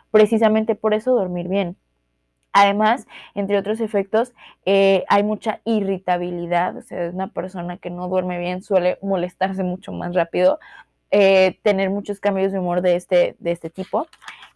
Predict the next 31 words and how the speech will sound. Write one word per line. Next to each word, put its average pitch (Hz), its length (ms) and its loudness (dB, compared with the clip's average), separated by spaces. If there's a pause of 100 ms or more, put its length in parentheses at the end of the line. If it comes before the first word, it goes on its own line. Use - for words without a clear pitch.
Eh, 208 400 4
también, 208 320 2
pues, 262 160 0
obviamente, 220 440 -2
tu 247 160 -4
creatividad 190 600 0
no 208 160 -4
está 190 220 -8
nada 196 360 0
activa 196 520 -2
porque 202 280 -10
no 175 200 -6
le 190 60 -8
estás 180 200 -8
dando 185 220 -6
la 190 80 -2
energía 175 400 -4
suficiente 180 720 -8
a 170 120 2
eso. 180 380 0 (760)
Eh, 208 480 8
tu 226 120 2
sistema 226 280 2
nervioso 208 360 0
se 226 100 -4
va 185 80 2
a 180 40 2
desequilibrar, 202 840 0
vas 220 220 -2
a 269 60 -6
tener 220 340 -2